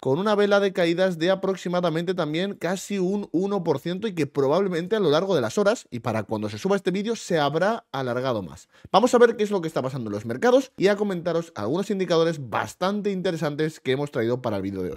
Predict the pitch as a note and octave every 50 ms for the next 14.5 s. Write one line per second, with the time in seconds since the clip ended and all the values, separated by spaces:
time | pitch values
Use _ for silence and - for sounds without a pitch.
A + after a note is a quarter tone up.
0 | - - F#3 - A3 A#3+ C4+ C4 C4+ C4+ A#3 A#3 A3 G3 G#3+ G#3 G3+ B3+ B3+ A#3+
1 | A#3+ A#3+ - A3+ G#3 G3+ G3 F#3 G3 F#3+ F#3 G#3 B3+ A#3 G#3 F#3+ F#3 G#3+ G#3 G3
2 | - G3+ G#3 A#3 A3+ B3 A#3+ - - _ - E3+ F3 F#3 G#3+ G#3 A3 G3+ - -
3 | A#3 A#3+ A3 F#3 A3+ A#3 A3+ G3 E3+ A#3+ B3 - _ F#3+ E3+ C#3+ D3+ E3+ A#3 A3+
4 | F#3+ F#3 D3 C#3 - - A#3 A3 F#3 A#2 - E2+ - - G#3+ A3+ A#3+ A#3 B3 G#3
5 | G#3+ G#3+ A3+ G#3 A3+ A3 A3 G#3+ G#3 G#3+ A3 G#3+ A#3+ A#3 F#3 G3 F#3 E3+ F3 -
6 | B3 A#3+ A3 F#3 F#3+ F3 G#3+ G#3 G#3 F3 D#3+ G3+ G#3+ A#3 A3+ A#3 G3 G3+ A#3 A#3+
7 | A#3 G#3+ F#3+ F3 G#3 A#3 A3+ G#3+ B3+ A#3 - G#3 F3 - G3+ F3+ F3+ G3+ A#3 B3
8 | A3+ G3 G#3 G#3+ G#3 F#3 C3+ D#3 D#3 - _ A3+ G#3 A3 B3 - _ _ _ _
9 | _ - A#3+ B3+ A#3 G3+ E3+ A3 A3+ G#3+ - - D#3 B2 G#2 - F#2 C#2+ - -
10 | _ _ - E3+ E3+ D#3+ F3 F3+ G#3+ A#3+ A#3 A#3+ B3 - - D#3+ E3+ G#3 A#3 G#3+
11 | G3+ F#3 G3 A3+ G#3 - - E3+ F3+ G3 G3+ A3 G#3 F#3 E3+ F#3+ F#3+ F#3 G3+ G#3+
12 | G3+ F#3 E3 D#3+ D#3+ F#3 G3 A3+ A#3+ A#3+ A#3+ A3 G#3+ A3 A3 G#3+ G3 - F#3+ F3+
13 | D#3+ _ F#3+ G#3 A3+ A3+ G3+ E3+ C#3+ C3 A#2+ A#2+ B2+ E3+ D#3+ D3 - _ - A2
14 | G2+ A2 C3 D#3+ F#3+ G3+ A#3+ D4 D#4+